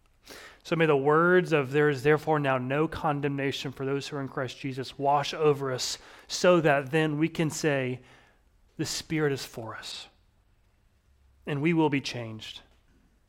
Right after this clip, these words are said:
And God, you will do a work in us that we don't even want,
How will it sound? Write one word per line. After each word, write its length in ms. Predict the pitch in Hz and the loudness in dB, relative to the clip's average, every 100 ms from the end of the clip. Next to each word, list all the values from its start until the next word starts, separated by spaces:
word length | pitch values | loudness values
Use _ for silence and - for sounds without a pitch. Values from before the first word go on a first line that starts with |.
| _ _ _ _ _ _ _ _ _ _ _ - | _ _ _ _ _ _ _ _ _ _ _ -10
And 120 | 147 | 0
God, 220 | 143 143 | 2 4
you 120 | 156 | 2
will 140 | 175 156 | 0 0
do 200 | 143 156 | 2 2
a 40 | |
work 280 | 135 143 143 | 2 0 0
in 100 | 131 | -4
us 240 | 123 120 | -4 -4
that 160 | - 131 | -6 -6
we 180 | 143 165 | -2 0
don't 160 | 147 | 0
even 220 | 151 143 123 | 0 -2 -4
want, 480 | 123 123 - - | -2 -4 -6 -16